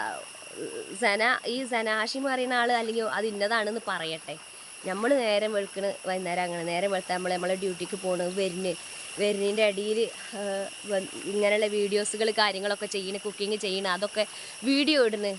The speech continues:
അതിലിടയ്ക്ക് ഓരോരോ വർക്കുകൾ കിട്ടുമ്പോൾ അത് ചെയ്യാൻ പോണ്, അങ്ങനെയുള്ള കാര്യങ്ങൾ നോക്കി മര്യാദക്ക് ജീവിച്ചു പോവുകയാണ്. ഏ, ഇനിയിപ്പോൾ ഇതല്ല ഇതിലും വലിയ ബാഡ് കമന്റ് വന്നാൽ നമുക്കൊരു ഉളുക്കുമല്ല. പക്ഷേ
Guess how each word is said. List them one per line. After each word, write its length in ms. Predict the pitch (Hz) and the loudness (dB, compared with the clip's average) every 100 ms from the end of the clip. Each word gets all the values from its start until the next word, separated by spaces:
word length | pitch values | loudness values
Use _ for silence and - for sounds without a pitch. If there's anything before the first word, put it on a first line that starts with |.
| 202 | -4
അതിലിടയ്ക്ക് 400 | 214 226 214 220 | 0 0 -2 0
ഓരോരോ 240 | 220 220 220 226 | 0 0 0 0
വർക്കുകൾ 320 | 214 214 214 220 | -2 -2 -2 -2
കിട്ടുമ്പോൾ 300 | 214 196 196 | -4 0 2
അത് 80 | 220 220 | 2 0
ചെയ്യാൻ 280 | 202 190 196 | 0 0 2
പോണ്, 220 | 196 190 - - - - - - - - 247 | 0 -2 -4 -12 -14 -14 -14 -6 -4 4 4
അങ്ങനെയുള്ള 380 | 294 339 349 349 - 262 | 6 4 4 2 0 0
കാര്യങ്ങൾ 400 | 247 240 233 240 277 | 0 2 2 2 0
നോക്കി 380 | 226 220 208 269 - - - 214 - 180 - | 0 -2 -4 -8 -8 -12 -16 -16 -16 -16 -6
മര്യാദക്ക് 680 | 220 196 196 220 247 277 311 233 | 0 0 2 4 4 4 0 -2
ജീവിച്ചു 280 | 196 185 196 170 | -4 -6 -6 -6
പോവുകയാണ്. 320 | 170 151 165 - - - - - | -4 -6 -8 -12 -14 -14 -12 -2
ഏ, 40 | 196 208 | 0 2
ഇനിയിപ്പോൾ 300 | 208 240 254 247 214 | 0 0 2 2 2
ഇതല്ല 300 | 214 254 240 220 | 2 4 4 4
ഇതിലും 200 | 220 233 | 2 2
വലിയ 440 | 190 202 226 277 381 349 | 0 0 0 4 4 6
ബാഡ് 200 | 254 220 | 4 2
കമന്റ് 240 | 214 214 220 | -2 0 0
വന്നാൽ 220 | 196 185 196 185 | 0 -2 -2 -2
നമുക്കൊരു 360 | 196 254 214 247 | -4 -4 -2 -2
ഉളുക്കുമല്ല. 460 | 190 170 - 180 160 - - - | -4 -6 -4 -2 -2 -8 -14 -12
പക്ഷേ 240 | - 220 | 0 2